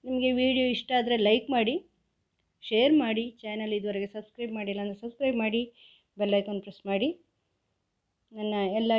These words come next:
ವಿಡಿಯೋ, ಮುಂದಿನ ಎಲ್ಲ ವಿಡಿಯೋಗಳು ನಿಮಗೆ ಕೂಡಲೇ ಸಿಗತ್ತೆ.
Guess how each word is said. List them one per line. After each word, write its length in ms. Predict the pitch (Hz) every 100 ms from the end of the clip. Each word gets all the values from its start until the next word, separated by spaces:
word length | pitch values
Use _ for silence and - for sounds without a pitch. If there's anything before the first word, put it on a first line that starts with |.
| 220
ವಿಡಿಯೋ, 280 | 220 220
ಮುಂದಿನ 260 | 220 214 208
ಎಲ್ಲ 200 | 202 208
ವಿಡಿಯೋಗಳು 380 | 202 196 196 196
ನಿಮಗೆ 240 | 190 185
ಕೂಡಲೇ 300 | 185 190 185
ಸಿಗತ್ತೆ. 500 | 185 170 190 190 208